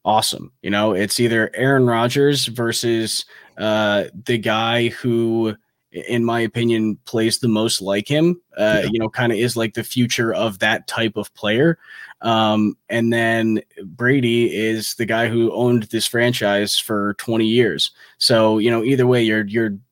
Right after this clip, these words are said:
Speaker 1: you're dethroning, you have the chance to dethrone that guy that dominated you for so long, or
Speaker 2: Mm-hmm.
Speaker 1: it's, uh, a passing of the torch, uh, from,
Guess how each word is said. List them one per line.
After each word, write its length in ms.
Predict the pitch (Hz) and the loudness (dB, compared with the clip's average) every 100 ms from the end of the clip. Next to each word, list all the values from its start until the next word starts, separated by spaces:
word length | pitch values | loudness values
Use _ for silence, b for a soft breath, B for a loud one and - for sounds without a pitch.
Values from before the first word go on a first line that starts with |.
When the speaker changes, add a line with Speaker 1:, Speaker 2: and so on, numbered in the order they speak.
| - | -10
Speaker 1:
you're 200 | 98 117 | -2 -2
dethroning, 840 | 104 - - 117 123 127 123 123 | -2 -8 -6 0 4 6 6 6
you 120 | 120 | 4
have 100 | 120 | 2
the 60 | 110 | 0
chance 220 | 120 127 | 0 0
to 100 | 123 | -2
dethrone 540 | 110 131 131 127 123 123 | -2 0 0 0 2 2
that 180 | 120 120 | 0 0
guy 240 | 107 117 | 2 2
that 160 | 107 104 | 0 -2
dominated 480 | 107 113 113 110 | -2 0 0 0
you 80 | 107 | -4
for 100 | - | -6
so 200 | 110 104 | -4 -2
long, 360 | 104 113 147 165 B B | 0 2 2 0 B B
or 220 | - 131 143 | 0 6 6
Speaker 2:
Mm-hmm. 80 | |
Speaker 1:
it's, 240 | 143 - - | 6 2 -2
uh, 280 | 123 131 123 110 | 0 2 0 -2
a 60 | |
passing 440 | 123 139 135 143 139 | -4 -4 -2 -2 -2
of 80 | |
the 80 | 127 | -2
torch, 520 | 127 139 127 - - - - | -4 -4 -4 -4 -8 -10 -6
uh, 220 | 104 104 | -4 -2
from, 560 | - 120 113 113 110 | -4 -4 -2 0 -2